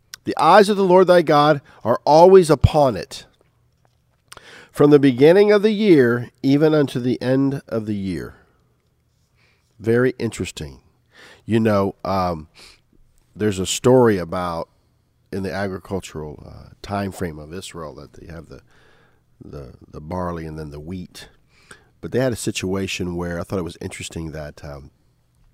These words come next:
it says that "a land which the Lord thy God careth for, the eyes of the Lord thy God are always upon it." So anyway,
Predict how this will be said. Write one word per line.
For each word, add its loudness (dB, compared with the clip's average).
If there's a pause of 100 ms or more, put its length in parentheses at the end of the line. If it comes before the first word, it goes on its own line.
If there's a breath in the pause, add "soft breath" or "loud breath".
(360 loud breath)
it -6
says 2
that 2
"a 0
land 2
which -2
the -2
Lord 2
thy 0
God -4
careth 0
for, -4
the -4
eyes -4
of -6
the -4
Lord -4
thy -6
God -6
are -10
always -8
upon -10
it." -18 (800 loud breath)
So -2
anyway, 0